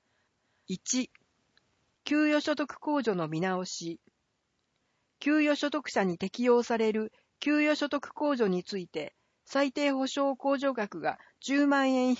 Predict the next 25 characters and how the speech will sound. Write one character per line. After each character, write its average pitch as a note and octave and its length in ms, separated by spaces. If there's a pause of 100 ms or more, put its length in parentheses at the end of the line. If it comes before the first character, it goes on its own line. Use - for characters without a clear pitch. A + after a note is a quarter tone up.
き B3+ 120
上 C4 140
げ A#3+ 140
ら A3+ 140
れ、 D3+ 220 (960)
給 D4 220
与 D4 140
収 C#4+ 280
入 C#4 260
金 C4 240
額 F3 380 (240)
百 C4 260
九 D4 240
十 C#4+ 240
万 C#4 240
円 C4+ 180
以 C#4 60
下 C4 140
に G3 160
つ G#3 160
い F#3+ 80
て E3+ 120
は、 D3 200 (320)
一 B3+ 260
律 A#3+ 420